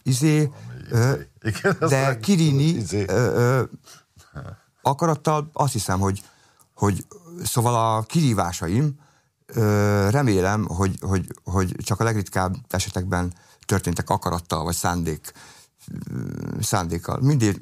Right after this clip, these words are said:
Speaker 1: hát, mindig úgy dobta a, a genetika, a traumák, a, a, a ízlések, vagy ízlés fiszomok, hogy, hogy, hogy önerőből, ö, illetve automatikusan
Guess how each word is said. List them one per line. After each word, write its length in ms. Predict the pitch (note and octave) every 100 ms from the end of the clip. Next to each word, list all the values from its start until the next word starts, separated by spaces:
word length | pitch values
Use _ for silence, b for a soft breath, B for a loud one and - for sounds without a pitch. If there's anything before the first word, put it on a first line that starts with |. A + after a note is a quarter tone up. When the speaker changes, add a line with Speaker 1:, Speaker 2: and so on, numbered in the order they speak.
| B1
Speaker 1:
hát, 140 | - G3+ A3+ - _ F3+ E3+ - - D#3+ D2+ D#2
mindig 320 | D#3 D#3 A#2+
úgy 80 | A#2+
dobta 460 | A2+ - F#2 E2
a, 100 | F#2 - b b b b - -
a 180 | D#2+ D#2+ -
genetika, 680 | G2 D#3+ D3+ B2 A2+ F#2 F2
a 400 | - E2+ E2+ D#2 - - B2
traumák, 580 | - B2+ A2 G2+ F2+ F2
a, 260 | E2 E2 -
a, 100 | - E2+ D#2+ -
a 140 | E2+ E2 - _ - - - - - _
ízlések, 420 | - A2+ A2+ A2 A2+
vagy 100 | F#2+
ízlés 320 | G2 E2+ - B B
fiszomok, 420 | - C#3 C3 G#2
hogy, 220 | A2+ A2 - B B
hogy, 220 | A2 G2+
hogy 240 | - G#2 G2
önerőből, 640 | - A#2 G2 F#2 F#2 F#2 F#2 B B B B B
ö, 360 | - G2 F2+ D#2+ - -
illetve 500 | G#2+ F#2+ F#2+ F#2+ D#2 -
automatikusan 840 | - G2 E2 E2 - F2+ E2 D#2+